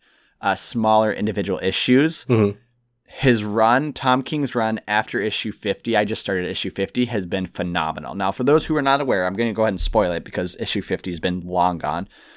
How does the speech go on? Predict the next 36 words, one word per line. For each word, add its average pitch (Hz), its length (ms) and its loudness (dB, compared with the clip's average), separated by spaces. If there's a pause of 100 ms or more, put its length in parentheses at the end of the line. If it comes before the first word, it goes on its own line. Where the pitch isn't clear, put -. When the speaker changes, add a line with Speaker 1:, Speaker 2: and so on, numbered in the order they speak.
(160)
Speaker 1:
Uh, 117 140 2
Black 120 320 2
Cat 123 260 0
and 101 80 -6
Batman 104 360 -4
were 98 100 -8
supposed - 420 -2
to 107 60 -12
be 101 100 -4
married. 85 380 -8 (260)
They 95 100 -2
were 98 80 -2
going 120 400 4
to - 80 -6
get 107 140 -6
married. 95 320 -4
Speaker 2:
Oh, 113 100 8
yeah, 98 260 6
I 92 40 2
heard 98 160 2
about 90 260 0
Speaker 1:
Yeah, 98 80 4
Speaker 2:
this. - 120 4
Speaker 1:
spoiler - 520 0
alert. 117 280 2 (480)
Um, 113 340 2
they 120 220 2
do 117 140 2
not. 135 400 2
Black 101 380 -2
Cat 113 300 -4
leaves 139 460 -4
Batman 107 560 0
at 95 220 -6
the 110 120 -2
altar. 101 440 0